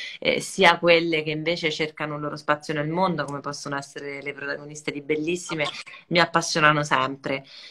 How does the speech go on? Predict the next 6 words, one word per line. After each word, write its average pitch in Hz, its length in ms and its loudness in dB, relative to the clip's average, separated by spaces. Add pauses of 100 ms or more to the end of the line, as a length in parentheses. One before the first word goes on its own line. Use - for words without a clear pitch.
Ora 180 220 8
bisogna 156 320 -4
vedere 175 340 0
se 151 140 -6
riusciamo 151 640 -2
a 139 420 0